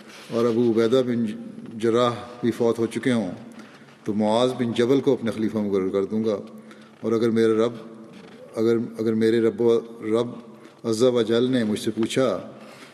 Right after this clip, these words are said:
کہ تو نے اسے کیوں خلیفہ مقرر کیا، تو میں کہوں گا کہ میں نے تیرے رسول صلی اللہ علیہ وسلم کو یہ فرماتے ہوئے سنا تھا کہ وہ قیامت کے دن علماء کے آگے آگے لائے جائیں گے، یہ علم میں ان کو، ان کو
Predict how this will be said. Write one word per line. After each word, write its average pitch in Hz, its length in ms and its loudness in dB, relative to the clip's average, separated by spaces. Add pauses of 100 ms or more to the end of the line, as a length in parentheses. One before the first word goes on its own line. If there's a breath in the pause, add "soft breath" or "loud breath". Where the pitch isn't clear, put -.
کہ 110 100 -8
تو 120 140 -2
نے 123 100 2
اسے 117 200 0
کیوں 135 240 0
خلیفہ 135 260 2
مقرر 123 300 2 (100)
کیا، 113 200 2 (1120 loud breath)
تو 107 100 -4
میں 107 180 0
کہوں 110 320 0
گا 107 160 2
کہ 110 100 -4
میں 107 160 0
نے 107 80 2
تیرے 110 280 2
رسول 123 440 2
صلی 113 280 0
اللہ 110 140 2
علیہ 107 200 2
وسلم 113 280 -2
کو 110 120 0
یہ 104 100 2
فرماتے 107 320 -4
ہوئے 110 140 2
سنا 123 260 -2
تھا 127 360 -2 (840 loud breath)
کہ 110 100 -4
وہ 113 320 4
قیامت 127 380 0
کے 131 80 4
دن 117 200 2
علماء 110 460 2
کے 123 80 2
آگے 113 260 2
آگے 107 160 2
لائے 101 240 2
جائیں 101 320 -4
گے، 113 100 -4 (1080 loud breath)
یہ 110 120 0
علم 110 200 0
میں 110 120 0 (1000)
ان 113 140 -12
کو، 107 80 -10
ان 101 60 -8
کو 104 100 -4